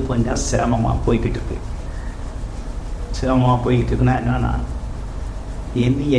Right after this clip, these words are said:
எண்ணங்கள் ஈடேறல, அடுத்து நினைச்சது நடக்கல, சரியான முயற்சி எடுக்க முடியல, அப்படியே முயற்சி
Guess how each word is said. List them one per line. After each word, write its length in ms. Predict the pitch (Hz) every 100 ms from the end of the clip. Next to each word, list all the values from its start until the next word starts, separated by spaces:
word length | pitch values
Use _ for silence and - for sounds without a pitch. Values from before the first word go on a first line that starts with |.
| 113
எண்ணங்கள் 480 | 113 123 123 123 120 107 107
ஈடேறல, 420 | 120 113 - - - - - - - - - - - - - - - - - 123
அடுத்து 340 | 151 170 180 156
நினைச்சது 540 | 143 165 175 - 160 160 139
நடக்கல, 420 | 127 147 - 131 - - - - - - - - - - - - - - - -
சரியான 540 | 139 160 180 175 185 151
முயற்சி 420 | 156 156 - - 156 139
எடுக்க 280 | 135 - 139
முடியல, 440 | 131 120 - - - - - - - - - - - - 123
அப்படியே 420 | - 165 170 185 208 165
முயற்சி 420 | 151 165 170 -